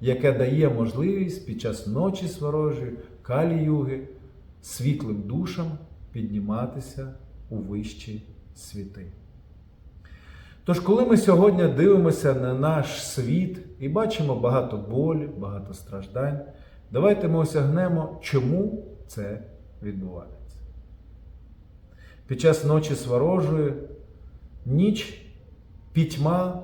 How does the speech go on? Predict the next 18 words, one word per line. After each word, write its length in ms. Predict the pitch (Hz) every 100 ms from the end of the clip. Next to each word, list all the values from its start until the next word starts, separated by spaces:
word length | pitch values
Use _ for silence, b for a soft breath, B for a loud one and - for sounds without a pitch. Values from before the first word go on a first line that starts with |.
| -
заполоняє 1040 | 104 113 135 139 139 175 196 196 190 - 113
людське 380 | 113 - 113
серце, 600 | 107 - 156 156 - 175 175 -
заполоняє 920 | 101 107 113 113 117 147 175 170 110
людську 380 | 104 92 - 101
душу. 460 | 101 131 151 - 165 - B B B B B
І 100 | 143
внаслідок 600 | 196 226 - 185 185 185
цього 220 | 214 190
лише 300 | 190 190 185
на 140 | 170
двадцять 500 | 135 175 220 202 -
п'ять 260 | 170 156 135
відсотків 760 | 120 - 175 208 - 190 190 - - 120
люди 500 | 120 143 151 165 -
усвідомлюють 960 | 117 113 113 101 107 127 135 131 135 - - -
єдність 480 | 110 123 127 113 110
Всевишнього. 640 | - 104 95 92 - -